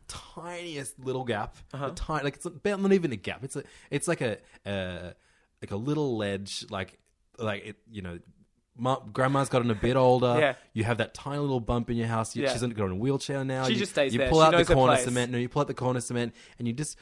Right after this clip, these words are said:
Speaker 1: turn that ledge into a little bit of a
Speaker 2: Ramp.
Speaker 1: of a little ramp.
Speaker 2: Yeah,
Speaker 1: And
Speaker 2: yeah,
Speaker 1: it's, it's a
Speaker 2: gotcha.
Speaker 1: little, it's not even an, it's not, not a decrease. It's, it's a, it's, you know, it's
Speaker 2: <laughs> Yeah,
Speaker 1: a
Speaker 2: yeah,
Speaker 1: ramp.
Speaker 2: yeah.
Speaker 1: And, uh, at, on that level are, um, all the Toy Story movies.
Speaker 2: Mm-hmm.
Speaker 1: I s-, I say they're all equal.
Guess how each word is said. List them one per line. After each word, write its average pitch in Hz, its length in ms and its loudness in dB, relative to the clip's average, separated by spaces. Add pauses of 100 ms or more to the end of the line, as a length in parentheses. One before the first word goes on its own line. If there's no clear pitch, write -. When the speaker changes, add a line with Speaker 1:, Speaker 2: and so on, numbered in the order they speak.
(140)
Speaker 1:
turn 214 180 -2
that 170 160 -2
ledge 147 280 -4
into 117 220 -4
a - 20 -2
little 320 360 -4
bit 294 220 -6
of 277 120 -6
a 277 120 -4
Speaker 2:
Ramp. 139 280 2
Speaker 1:
of 151 140 -4
a 175 40 0
little 175 200 0
ramp. 98 360 -2
Speaker 2:
Yeah, 147 120 2
Speaker 1:
And 131 80 4
Speaker 2:
yeah, 131 80 2
Speaker 1:
it's, 123 100 -2
it's - 0 -
a 131 40 0
Speaker 2:
gotcha. 139 120 -2
Speaker 1:
little, 123 180 0
it's 127 80 -6
not 175 100 0
even 151 200 2
an, 120 140 0
it's 117 160 -8
not, 185 220 0
not 190 140 -2
a - 20 0
decrease. 151 540 -6
It's, 117 120 -12
it's 117 200 -12
a, - 20 -2 (100)
it's, - 180 -12
you 120 60 -2
know, 90 80 -2
it's - 120 -6
Speaker 2:
<laughs> - 20 -6
Yeah, 147 80 2
Speaker 1:
a 143 40 2
Speaker 2:
yeah, 151 60 2
Speaker 1:
ramp. 135 180 0
Speaker 2:
yeah. 131 160 -4 (340)
Speaker 1:
And, 104 260 2
uh, 95 240 2
at, 113 160 -4
on 120 180 2
that 117 180 0
level 107 480 0
are, 90 360 -2
um, 87 400 -4 (240)
all 120 140 4
the 139 60 2
Toy 143 180 0
Story 131 260 -4
movies. 135 380 -2
Speaker 2:
Mm-hmm. 165 160 -6 (200)
Speaker 1:
I - 40 -8
s-, - 180 -14
I 110 60 -8
say 117 160 -4
they're 92 100 -4
all 107 240 -2
equal. 110 320 -10